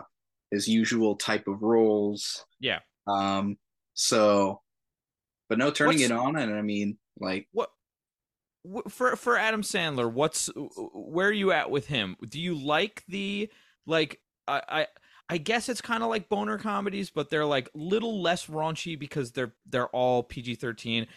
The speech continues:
Speaker 2: They're all, like, because they're all cash cows too. They're, like, he, even the stuff you haven't heard of, I feel like he makes a quick, easy hundred mil. Uh, like, you know, maybe not so much now with the Netflix shit. Like, what's the one with him and Jennifer Aniston on the boat?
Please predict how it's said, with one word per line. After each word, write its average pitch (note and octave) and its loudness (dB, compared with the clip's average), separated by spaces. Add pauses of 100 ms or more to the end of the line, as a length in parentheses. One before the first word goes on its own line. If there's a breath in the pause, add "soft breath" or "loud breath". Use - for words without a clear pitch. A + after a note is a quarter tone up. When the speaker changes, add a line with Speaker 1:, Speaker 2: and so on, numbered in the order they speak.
(180 loud breath)
Speaker 2:
They're B2+ 0
all, C#3+ 4
like, A2+ 2 (360)
because E3 2
they're F#3 4
all F3 4
cash C3+ -4
cows E2+ -8
too. G#2+ -2
They're, G#2+ 0
like, G#2+ -2
he, E3+ -6 (360)
even C4+ -4
the D4+ -4
stuff - -4
you D3 0
haven't B2+ -2
heard A2+ -2
of, F#2+ 0
I F#2+ 0
feel G#2 -2
like F#2+ 0 (260 soft breath)
he D3 -4
makes D3 0
a C#3 -2
quick, - -2
easy B2+ -2
hundred A#2+ -4
mil. F#2 -2 (400 soft breath)
Uh, G3 4
like, B3 2 (160)
you A#3+ 2
know, F#3+ 6
maybe G#3+ 2
not F#3+ 0
so F#3 -2
much C#3+ 0
now C3 0
with A#2+ -2
the A#2+ -2
Netflix G#2 -2
shit. - -4
Like, G2 -4
what's A2 -2
the A2 -4
one G2+ -4
with F#2 -6
him F#2+ -8
and F2 -6
Jennifer F2 -8
Aniston E2 -6
on E2+ -10
the D#2+ -10
boat? D#2+ -6